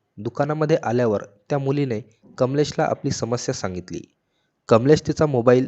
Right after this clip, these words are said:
चांगला करून देतो आणि जवळपास अर्धा ते एक तास ती मुलगी त्याच्याजवळ थांबते. दोघांचं बोलणं होते. बोलणं झाल्यावर दोघं एकमेकांना मनातल्या मनात पसंत करायला लागतात.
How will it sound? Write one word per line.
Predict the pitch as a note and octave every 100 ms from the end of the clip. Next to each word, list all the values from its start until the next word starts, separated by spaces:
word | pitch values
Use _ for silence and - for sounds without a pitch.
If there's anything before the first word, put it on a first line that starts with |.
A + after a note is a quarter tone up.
| - -
चांगला | A2+ A#2+ C3+
करून | A#2 A#2+ A2+
देतो | F#2 D#2+ - _ _ _ _ -
आणि | A#2+ C#3
जवळपास | A#2+ C3 C#3+ D3+ C#3+ -
अर्धा | G#2+ B2 C3+
ते | C3+ -
एक | B2+ -
तास | C3 C3
ती | -
मुलगी | C3+ C3+ B2+ A2 - -
त्याच्याजवळ | B2 C3+ A2+ A2 B2
थांबते. | - F2+ F2 D#2+ - _ _ _ _ _ _
दोघांचं | A#2 B2 C3 D#3 E3+ C3+
बोलणं | A#2+ B2+
होते. | C#3 C3+ A2+ - - _
बोलणं | C3+ B2 C3+ C#3
झाल्यावर | C3+ C#3+ C3 A#2 - _
दोघं | C3 C3 C#3+
एकमेकांना | - C3 C3+ C3+ C3+ C#3 A2+ G#2 _
मनातल्या | C3+ A#2+ C3 C3+ C3+
मनात | C#3 C#3+
पसंत | - - B2+ C3+
करायला | G#2+ G#2 A#2
लागतात. | G2+ - E2+